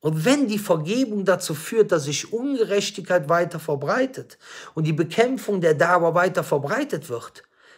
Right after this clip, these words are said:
dann ist es angesagt, den Leuten zu sagen, guck mal, wenn du das weitermachst,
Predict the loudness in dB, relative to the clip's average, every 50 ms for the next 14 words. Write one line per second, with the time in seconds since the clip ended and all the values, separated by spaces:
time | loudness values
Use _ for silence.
0 | _ _ -10 -8 -6 -6 -6 -4 -4 -6 -6 -6 -4 -2 -2 -2 -2 0 0 0
1 | 0 2 2 2 2 0 -2 -2 2 4 4 4 2 0 -4 -10 -6 -6 -4 -6
2 | -6 -8 -10 -12 -12 -8 -6 -6 -6 -6 -6 -8 -8 -6 -6 -6 -4 -4 -6 -6
3 | -2 -2 -2 0 0 -2 -2 -4 -4 -2 -2 -4 -4 -6 -10 -12 -12 -14 -18 _